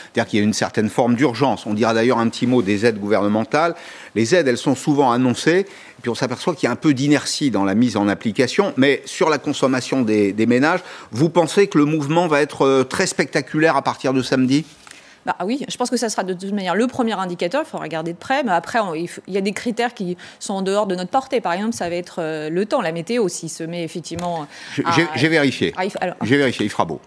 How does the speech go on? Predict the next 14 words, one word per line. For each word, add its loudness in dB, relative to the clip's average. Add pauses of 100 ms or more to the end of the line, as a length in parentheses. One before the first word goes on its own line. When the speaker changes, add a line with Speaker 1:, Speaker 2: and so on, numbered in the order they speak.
(160)
Speaker 2:
Enfin 0
bon, -2
alors 0
c'est, -2
c'est -2
un -2
bon 0
indicateur. -2
Speaker 1:
Mm. -4
Speaker 2:
Donc -4
ça, 4
ça 0
devrait 2
effectivement, 0